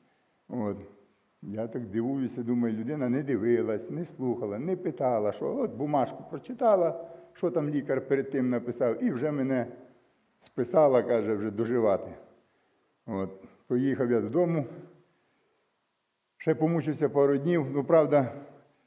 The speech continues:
тоді вже пішов процес, включилась церква в боротьбу.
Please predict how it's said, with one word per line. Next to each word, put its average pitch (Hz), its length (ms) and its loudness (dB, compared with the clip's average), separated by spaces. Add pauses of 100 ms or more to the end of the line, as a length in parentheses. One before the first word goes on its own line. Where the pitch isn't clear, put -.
(340)
тоді 139 240 -2
вже 139 160 2
пішов 147 580 0
процес, 147 500 2 (680)
включилась 139 640 -2
церква 92 380 0
в 82 140 -6
боротьбу. 90 520 -4